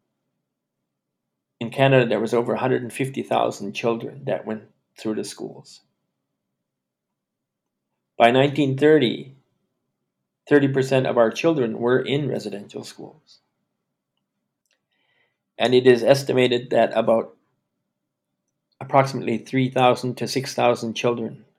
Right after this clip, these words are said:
died in those schools. And what happened was that it really broke the,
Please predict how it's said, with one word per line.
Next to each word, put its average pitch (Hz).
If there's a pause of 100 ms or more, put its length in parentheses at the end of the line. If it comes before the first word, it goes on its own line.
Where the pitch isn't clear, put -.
(200)
died 113
in 110
those 107
schools. - (1900)
And 131
what 143
happened 151
was 131
that 123 (1500)
it 143
really 156 (1400)
broke 143
the, 117